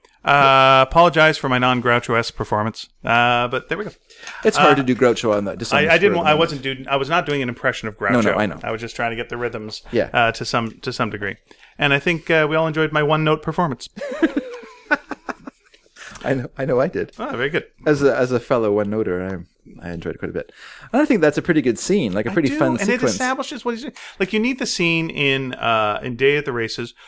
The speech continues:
Speaker 1: where he is with the horse.
Speaker 2: Yeah.
Speaker 1: You see he's a horse doctor.
Speaker 2: Yeah.
Speaker 1: You need a visual of, "Oh, he's this guy, and
Speaker 2: Yeah.
Speaker 1: now we're gonna take him out of his comfortable element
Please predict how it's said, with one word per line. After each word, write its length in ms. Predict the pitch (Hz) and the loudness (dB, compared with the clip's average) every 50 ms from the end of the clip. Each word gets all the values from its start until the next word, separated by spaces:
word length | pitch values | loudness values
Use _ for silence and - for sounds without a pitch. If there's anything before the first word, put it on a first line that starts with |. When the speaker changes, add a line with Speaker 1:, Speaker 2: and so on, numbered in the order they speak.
| - _ _ | -20 _ _
Speaker 1:
where 200 | 139 151 160 151 | 2 2 2 2
he 400 | - - 160 160 160 156 156 156 | 0 -4 -6 -6 -4 -2 0 2
is 260 | 160 160 156 151 151 | 2 2 2 0 -4
with 340 | 147 - 131 135 147 156 151 | -6 -4 0 0 0 0 -2
the 100 | - 165 | -6 -8
horse. 460 | - - 392 392 - - - - - - | -4 -4 -4 -4 -4 -6 -8 -10 -6 0
Speaker 2:
Yeah. 200 | - 117 98 - | 2 2 2 0
Speaker 1:
You 60 | 147 | -2
see 120 | - - 180 | -2 0 0
he's 120 | 185 180 | 2 2
a 60 | 208 | 2
horse 220 | 196 254 269 - - | 2 0 0 -2 0
doctor. 380 | - 123 101 101 - - - 117 | 0 0 -2 -2 -4 -6 -2 0
Speaker 2:
Yeah. 140 | 113 98 - - - - | 0 0 0 -4 -8 -4
Speaker 1:
You 80 | 160 | -2
need 160 | 156 175 170 160 | 0 0 0 0
a 40 | |
visual 600 | 147 131 151 208 220 175 190 180 160 151 143 139 | 0 2 2 2 2 2 2 2 4 4 6 6
of, 320 | 135 135 135 131 131 123 - - | 6 6 6 6 4 2 -2 -6
"Oh, 180 | - 143 156 160 | -4 -2 0 0
he's 160 | 165 139 - | -2 2 2
this 220 | - 220 220 - | 4 4 4 2
guy, 300 | - 131 113 113 113 117 | 0 2 4 4 4 4
and 100 | 117 117 | 4 4
Speaker 2:
Yeah. 80 | - 135 | 2 4
Speaker 1:
now 180 | 139 147 156 | 4 4 4
we're 80 | 160 151 | 2 0
gonna 160 | 151 151 139 | -2 -4 -6
take 260 | - - 190 185 180 | -4 -4 -4 -2 -2
him 120 | 185 175 156 | -2 -2 -2
out 100 | 147 139 | -2 -2
of 60 | 139 | -2
his 120 | 131 127 - | -4 -6 -6
comfortable 580 | - - 170 170 - - 143 143 135 135 131 | -4 -4 -4 -4 -4 -4 -4 -4 -2 -2 0
element 380 | - 160 160 151 135 123 120 - | 0 0 0 0 -2 -4 -6 -8